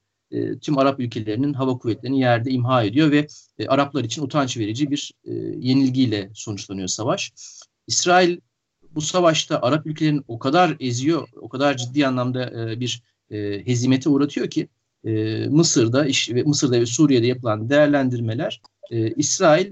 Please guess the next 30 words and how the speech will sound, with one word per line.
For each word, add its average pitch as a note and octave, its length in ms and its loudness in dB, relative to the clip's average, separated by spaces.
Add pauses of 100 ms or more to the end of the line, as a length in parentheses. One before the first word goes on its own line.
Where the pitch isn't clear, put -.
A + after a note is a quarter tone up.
(160)
bu C3 280 -8
kadar C#3 400 0
büyük D#3 240 2
bir A#2 160 -2
askeri C#3+ 580 0
başarıyı D#3 560 -2
kendi C#3+ 340 0
imkanlarıyla C3 680 -2
kazanamaz. F3 720 -2 (380)
E, B2 180 0
şüphesiz, - 720 0
e, C3+ 440 -4
kuşkusuz F#3+ 500 -6
Amerika'nın F3 680 2 (240)
doğrudan F3 440 4
müdahalesiyle D3+ 720 0
bu A2 120 0
olmuştur G2 520 -8 (160)
diyorlar A#2+ 360 0
ve, G#3 220 0 (400)
e, A#2+ 300 -4
gerçek C#3 580 0
düşman F3+ 280 -4
olarak C3 280 -4
kendilerine D#3+ 720 -4
İsrail D3+ 480 0
değil G#3+ 160 -8
Amerika'yı F3 480 0
görmeye G2+ 380 -6
başlıyorlar. G2 640 -12